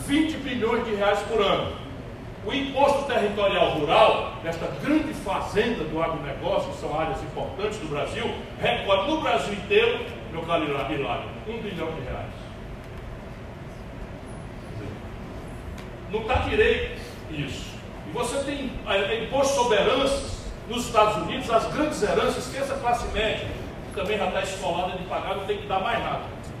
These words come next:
Mas nos Estados Unidos, a grande herança paga quarenta por cento. No Brasil é quatro.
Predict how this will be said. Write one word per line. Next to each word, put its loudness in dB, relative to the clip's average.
Mas 2
nos -2
Estados 4
Unidos, -4
a 4
grande 0
herança 2
paga 2
quarenta 4
por -2
cento. -2
No -4
Brasil 6
é 4
quatro. 4